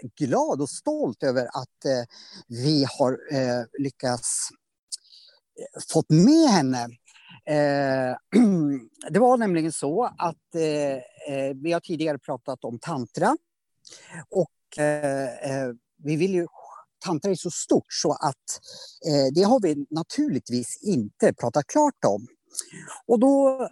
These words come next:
så, eh, hörde jag runt i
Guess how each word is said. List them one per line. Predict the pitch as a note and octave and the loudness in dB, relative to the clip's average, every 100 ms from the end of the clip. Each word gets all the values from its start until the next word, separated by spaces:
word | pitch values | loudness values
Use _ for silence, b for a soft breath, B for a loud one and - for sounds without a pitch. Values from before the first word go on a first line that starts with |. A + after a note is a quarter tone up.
| _ | _
så, | - - A#3+ G#3+ G#3 | -12 -2 0 2 2
eh, | F3+ - F#3 F3 E3+ D#3+ - - | 0 -4 -2 2 2 0 -4 -10
hörde | G3 G3 | -6 -4
jag | F3+ E3+ - A#2 | -4 -4 -8 -2
runt | C#3 A#3 E4 - | 0 0 -4 -10
i | E3 F#3 G3+ G3 G3 | -18 -8 -4 -2 -4